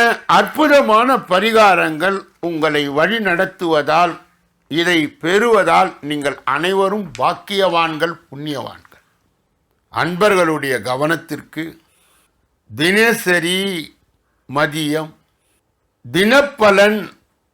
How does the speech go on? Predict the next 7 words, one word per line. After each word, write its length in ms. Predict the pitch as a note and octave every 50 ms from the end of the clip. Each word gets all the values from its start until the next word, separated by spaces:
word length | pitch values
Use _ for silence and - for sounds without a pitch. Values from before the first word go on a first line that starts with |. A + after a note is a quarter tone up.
| _ _ _
வெளியிடப்படுகிறது. 1400 | C#3 E3 F#3 G3 G#3+ G#3+ G3+ F#3+ F3 E3 F#3 G3 F#3+ - D#3 D3+ D#3 F3 E3+ D3+ D#3 C#3+ C#3 C3+ C3 B2 B2+ D3 D#3 D#3+ D#3 - _ _ _ _ _ _ _ _ _ _ _ _ _ _ _ _ _ _ _ _ _ -
அன்பர்கள் 580 | B2 D3+ E3 F3+ F3 F#3 E3 C#3+ D3+ E3 D3 - _ _
பார்த்து 500 | B2+ C3 C#3 C#3+ B2 - _ - D#3+ E3 E3 E3 D3 - _ _ _ _ _ _ _ _ _ _ _ _ _ _ _ _ _ _ _ _ _ _
அவர்களுடைய 840 | - A#2+ C#3 C#3+ E3 E3+ E3+ D#3+ D#3+ D3 C#3+ C3+ A#2 C3 B2+ B2+ B2+ C#3+ D3+ D#3+ D#3+ D3+ - - _ _
கோச்சார 560 | D3+ E3 F#3+ - - - - G3 F#3+ F#3 E3+ E3+ D#3 -
பலனையும் 560 | - C#3+ C#3+ C#3 C3+ C3 C3 B2+ C#3 D#3+ E3+ D#3+ C3+
தினப்பலனையும் 920 | B2+ B2+ C#3+ E3+ F3+ - - D#3 D3+ C#3 C#3 C3 B2+ B2 B2 B2 C#3 E3